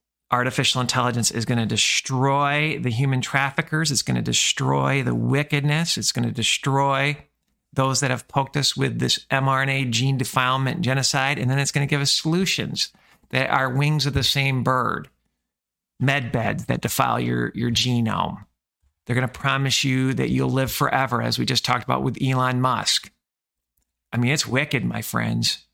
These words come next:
And if you're not awake, you could fall right into it.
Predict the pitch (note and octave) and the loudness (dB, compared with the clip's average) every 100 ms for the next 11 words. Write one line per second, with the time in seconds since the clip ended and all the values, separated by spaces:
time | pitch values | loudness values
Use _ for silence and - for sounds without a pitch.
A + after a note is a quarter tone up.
0 | _ B2 A#2+ A2+ B2 A#2+ B2+ C#3 - C3+ | _ -2 -2 0 0 2 2 0 0 -2
1 | C3+ D3 B2 G#2+ - - A#2+ A2 - B2+ | 2 0 0 -4 -8 -6 -4 -4 -2 -2
2 | A#2+ B2 A#2+ B2+ - - B2+ B2 - F#2+ | 0 0 0 -2 -4 -2 0 0 0 -2
3 | - | -4